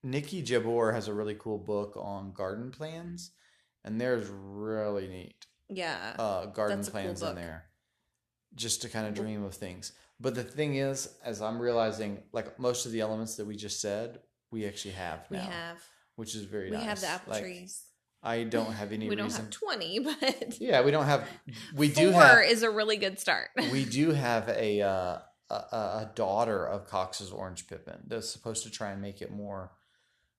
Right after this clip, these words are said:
Speaker 1: reliable.
Speaker 2: Which one is that?
Speaker 1: Suncrisp.
Speaker 2: I can't keep our apples straight.
Speaker 1: We
Speaker 2: All
Speaker 1: have
Speaker 2: I know is that there's Wine Sap and Golden Delicious, and that's all I care about.
Speaker 1: We have a couple of apple varieties that, for different reasons,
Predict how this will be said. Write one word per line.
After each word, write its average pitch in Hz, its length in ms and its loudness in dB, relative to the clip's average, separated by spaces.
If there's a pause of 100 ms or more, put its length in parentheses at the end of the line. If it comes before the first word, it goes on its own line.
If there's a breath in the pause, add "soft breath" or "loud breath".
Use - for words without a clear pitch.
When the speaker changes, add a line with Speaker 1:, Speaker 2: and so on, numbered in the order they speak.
(140)
Speaker 1:
reliable. 101 440 0
Speaker 2:
Which 85 100 -6
one - 20 -6
is - 60 -8
that? 160 180 -8 (580)
Speaker 1:
Suncrisp. 101 600 -8 (1600 soft breath)
Speaker 2:
I - 60 0
can't 196 240 0
keep 190 160 -2
our 170 80 0
apples 160 300 -2
straight. 156 320 -6 (160)
Speaker 1:
We 143 160 4
Speaker 2:
All 202 80 12
Speaker 1:
have 262 80 12
Speaker 2:
I 302 100 10
know 285 220 8
is 240 160 8
that 214 80 -4
there's 202 240 4
Wine 208 280 4
Sap 226 400 8
and 202 140 -2
Golden 196 220 0
Delicious, 185 520 2 (100)
and 175 140 -2
that's 185 240 6
all 175 120 4
I 196 60 2
care 381 180 -2
about. 151 240 4
Speaker 1:
We 147 100 2
have 175 140 4
a 185 40 -2
couple 165 300 2
of 135 100 0
apple 131 300 8
varieties 110 800 2
that, 104 380 0
for 120 180 -6
different 104 360 -8
reasons, 95 600 -8